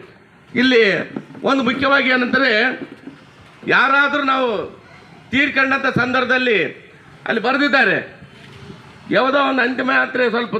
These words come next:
ತಡ ಆಯ್ತು, ಯಾರು ದೂರದಿಂದ ಊರಾಗಿದ್ರು ಬಡವರಿಗೆ ಆ ಒಂದು ಏನು ಫ್ರಿಜ್ನಲ್ಲಿ ಇರ್ತಕ್ಕಂಥದ್ದು ವ್ಯವಸ್ಥೆ ಇರೋದಿಲ್ಲ ಹಳ್ಳಿಯಲ್ಲಿ. ಇಲ್ಲೇ ಪಟ್ಟಣದಲ್ಲಿ ಕೂಡ ನಮಗೆ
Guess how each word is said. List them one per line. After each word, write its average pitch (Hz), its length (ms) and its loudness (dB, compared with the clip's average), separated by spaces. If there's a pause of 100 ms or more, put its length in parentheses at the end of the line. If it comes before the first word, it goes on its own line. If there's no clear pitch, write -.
(120)
ತಡ 214 220 0
ಆಯ್ತು, 277 300 0 (920)
ಯಾರು 240 320 -2
ದೂರದಿಂದ 277 340 0
ಊರಾಗಿದ್ರು 269 680 0 (440)
ಬಡವರಿಗೆ 269 480 2 (340)
ಆ 233 60 2
ಒಂದು 247 300 0 (640)
ಏನು 262 280 2
ಫ್ರಿಜ್ನಲ್ಲಿ 262 460 -2
ಇರ್ತಕ್ಕಂಥದ್ದು 254 680 -2
ವ್ಯವಸ್ಥೆ 247 400 0
ಇರೋದಿಲ್ಲ 247 260 0
ಹಳ್ಳಿಯಲ್ಲಿ. 214 460 0 (1300)
ಇಲ್ಲೇ 277 220 2
ಪಟ್ಟಣದಲ್ಲಿ 277 500 0
ಕೂಡ 294 220 0
ನಮಗೆ 277 360 0